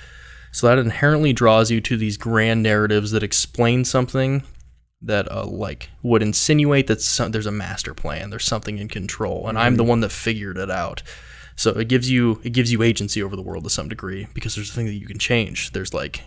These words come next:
Speaker 1: once we pull this linchpin, it's the way. And it's just,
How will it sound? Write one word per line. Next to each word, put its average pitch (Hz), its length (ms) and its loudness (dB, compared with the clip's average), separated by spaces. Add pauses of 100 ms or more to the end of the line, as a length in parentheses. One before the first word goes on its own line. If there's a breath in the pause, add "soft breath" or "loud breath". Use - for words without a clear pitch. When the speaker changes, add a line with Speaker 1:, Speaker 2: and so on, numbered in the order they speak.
Speaker 1:
once 127 180 2
we 120 60 -4
pull - 180 6
this 104 180 -2
linchpin, 104 440 2
it's - 140 -8
the 98 80 -4
way. 95 340 -6
And 110 100 -4
it's 110 200 -2
just, 117 340 2